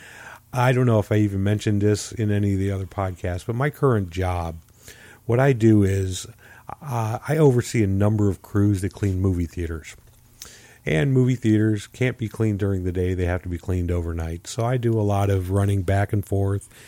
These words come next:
here, there, and everywhere. And, um, it's just really hard to try to schedule time to sit down and do this.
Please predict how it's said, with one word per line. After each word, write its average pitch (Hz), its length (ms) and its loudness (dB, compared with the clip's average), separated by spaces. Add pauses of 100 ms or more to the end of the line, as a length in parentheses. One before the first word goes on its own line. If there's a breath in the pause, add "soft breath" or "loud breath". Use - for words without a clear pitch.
(240 loud breath)
here, 147 360 8
there, 123 380 6
and 117 80 4
everywhere. 98 760 4 (800 loud breath)
And, 101 400 4
um, 95 400 0 (100)
it's 98 180 -4
just 95 180 -2
really 117 320 6
hard 101 260 2
to 92 60 -4
try 92 280 0
to 90 280 0 (200)
schedule 90 760 0
time 92 400 0
to 85 340 -2
sit 95 260 -2
down 90 200 0
and 87 140 -2
do 87 140 -2
this. 82 340 -8